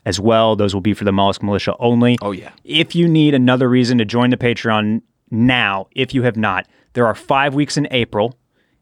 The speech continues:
Speaker 1: And even though we usually only do four podcasts in a Patreon month, even in those extended months, we're gonna do five in April. Cherry on top, bonus pod for April.
Speaker 2: Boom!
Speaker 1: Just because we're dropping content, we're, you know,
Speaker 2: We're here
Speaker 1: we're,
Speaker 2: for you.
Speaker 1: we're people helping people.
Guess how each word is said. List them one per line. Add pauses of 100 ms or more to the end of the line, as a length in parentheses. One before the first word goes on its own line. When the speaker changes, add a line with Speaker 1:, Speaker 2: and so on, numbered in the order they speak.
(100)
Speaker 1:
And
even
though
we
usually
only
do
four
podcasts
in
a
Patreon
month,
even
in
those
extended
months, (320)
we're
gonna
do
five (120)
in
April. (380)
Cherry
on
top,
bonus
pod
for
April.
Speaker 2:
Boom! (180)
Speaker 1:
Just
because
we're
dropping
content,
we're, (760)
you
know,
Speaker 2:
We're
here
Speaker 1:
we're,
Speaker 2:
for
you.
Speaker 1:
we're
people
helping
people.